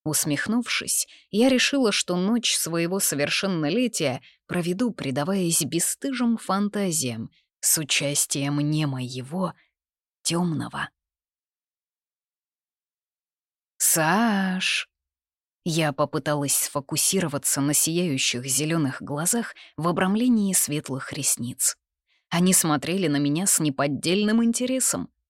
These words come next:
«Стас, я...» «Ты как будто не здесь была», усмехнулся Кандинский, наконец выпустив меня из объятий.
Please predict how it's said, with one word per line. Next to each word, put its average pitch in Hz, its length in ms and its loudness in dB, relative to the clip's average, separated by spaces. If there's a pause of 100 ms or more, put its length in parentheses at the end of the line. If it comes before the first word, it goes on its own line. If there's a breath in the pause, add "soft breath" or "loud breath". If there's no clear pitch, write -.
(440 soft breath)
«Стас, - 460 2
я...» 160 360 -2 (800 soft breath)
«Ты 294 280 0
как 226 240 2
будто 254 380 0
не 220 220 8
здесь 185 500 2
была», 127 360 -2 (320 soft breath)
усмехнулся 139 800 0
Кандинский, 143 840 -2
наконец 233 540 0
выпустив 170 640 -4
меня 135 340 0
из 117 140 -2
объятий. 113 580 -8